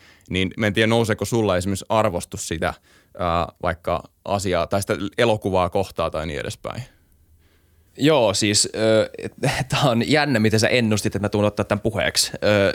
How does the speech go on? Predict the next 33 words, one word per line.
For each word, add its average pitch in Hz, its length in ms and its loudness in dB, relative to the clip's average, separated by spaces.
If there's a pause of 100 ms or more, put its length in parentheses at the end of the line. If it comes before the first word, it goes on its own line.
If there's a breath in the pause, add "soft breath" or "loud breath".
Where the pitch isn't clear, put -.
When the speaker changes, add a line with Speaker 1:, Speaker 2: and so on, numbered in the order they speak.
Speaker 2:
siis - 280 0
mulla, 117 280 4
mä 117 100 2
tuun 117 300 0
tässä 120 220 2
jaksossa 104 300 0
todennäköisesti 101 420 0
ottaa 92 200 2
yhden 107 160 2
esimerkin 92 440 0
esille. 90 240 -2
Mä 87 100 2
itse 120 120 0
asiassa 135 100 -4
otan 135 100 -2
sen 117 100 -2
varmaan 101 260 0
kohta 107 300 0
puheeksi, - 400 -6
koska - 240 -6
tota, 71 260 -6 (400 loud breath)
se 98 100 -2
liittyy 98 240 2
aika 98 120 4
oleellisesti 95 520 2
tähän 98 200 0
aiheeseen. 95 460 2
Mut 98 100 -4
siis 110 120 -4
nimenomaan, 123 540 2
ja 76 140 0
toi 123 220 4
on, 120 180 2